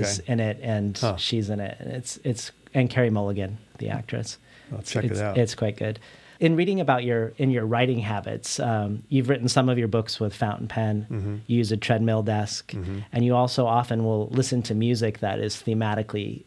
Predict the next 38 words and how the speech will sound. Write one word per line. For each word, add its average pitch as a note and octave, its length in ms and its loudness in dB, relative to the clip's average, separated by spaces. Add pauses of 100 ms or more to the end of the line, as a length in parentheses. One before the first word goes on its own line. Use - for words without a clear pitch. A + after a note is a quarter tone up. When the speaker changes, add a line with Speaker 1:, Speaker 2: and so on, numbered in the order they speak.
Speaker 1:
uh, G#2 220 0
related. G#2+ 460 -4 (440)
Um, A2+ 380 0
I C3+ 100 2
know B2+ 140 4
with A#2 120 0
Anathem, A2+ 520 2
you A2 100 2
were G#2+ 120 2
listening G#2+ 400 0
to G2 400 -4
medieval G#2+ 420 0
music G#2 420 -2
from A2 220 0
a, G2 300 -4
a G#2+ 120 -2
group G#2+ 340 -2
that's - 400 -10
here A2 300 0
based G#2 320 -2
in G2 80 -2
Portland. A2 440 -4
Speaker 2:
Yeah, B2+ 120 4
yeah, A2 240 0
Capella G2+ 420 0
Romana. G2+ 600 -4 (140)
Speaker 1:
Uh, C3+ 180 2
it, C#3+ 140 2
was C#3+ 260 4
there, D3+ 420 2
was D3 520 2
Seven D3 300 4
Eves C#3 240 2
written C#3 320 2
with C3+ 160 2
any C3+ 240 4
music, C3 680 0
um, C3 460 2